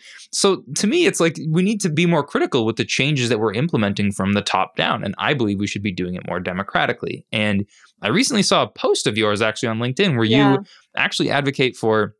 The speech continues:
Speaker 1: leaders going through, like, a visualization practice where they pick somebody
Speaker 2: Yeah.
Speaker 1: in the company and they say, "Okay, what is this person going to experience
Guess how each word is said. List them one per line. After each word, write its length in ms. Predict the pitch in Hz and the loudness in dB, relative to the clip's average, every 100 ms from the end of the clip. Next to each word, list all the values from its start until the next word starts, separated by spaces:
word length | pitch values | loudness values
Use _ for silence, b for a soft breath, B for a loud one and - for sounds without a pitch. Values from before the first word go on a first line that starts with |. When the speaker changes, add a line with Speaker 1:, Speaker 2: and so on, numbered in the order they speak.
| _ | _
Speaker 1:
leaders 360 | 110 135 156 120 | -2 2 2 2
going 260 | 127 127 117 | 0 0 0
through, 200 | 139 123 | 0 2
like, 180 | 104 | 2
a 40 | 104 | 0
visualization 880 | 92 123 127 110 95 101 127 98 90 | 0 0 2 2 2 0 0 -4 -2
practice 540 | 92 - - - - | -4 -4 -6 -6 -2
where 100 | 107 | 0
they 240 | 107 104 90 - | 2 0 -4 -6
pick 180 | 147 | -4
somebody 320 | - 143 127 127 | -2 -2 0 0
Speaker 2:
Yeah. 60 | |
Speaker 1:
in 40 | 123 | 0
the 60 | 120 | 0
company 420 | 123 127 113 101 | 0 -2 0 0
and 100 | 101 | 2
they 80 | 98 | 0
say, 160 | 104 | 2
"Okay, 360 | 107 - 92 - b b b _ 104 | 0 0 -4 -4 b b b _ 0
what 160 | 117 | 2
is 180 | 165 131 | 2 2
this 160 | 120 113 | 0 -2
person 340 | - 110 107 | 0 0 0
going 220 | 104 101 95 | 0 0 -2
to 140 | 101 | -4
experience 640 | 92 - - 98 98 95 | -4 -4 -2 -2 -2 -2